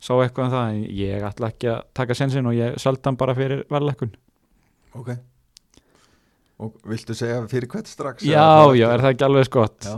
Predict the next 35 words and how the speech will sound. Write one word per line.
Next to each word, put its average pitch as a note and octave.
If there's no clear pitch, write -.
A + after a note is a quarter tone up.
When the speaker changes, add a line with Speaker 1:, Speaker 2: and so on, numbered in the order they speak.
Speaker 1:
Hérna, A#2
ég A2
var B2
svolítið C3
að A#2+
skoða C3
Mares, C#3+
en A2
ég G#2+
var B2+
eiginlega B2+
búin B2+
að, B2
þú -
veist, A2
ég A2
ákvað C3+
í C3
wildcardinu C#3
að -
taka D#3
ekki -
fleiri D#3
Manchester C#3+
City D3+
menn D3
heldur D3
en C#3
De C#3+
Bruyne D3
þrátt C#3+
fyrir D3
öll D3
þessi C#3
meiðsli. C#3+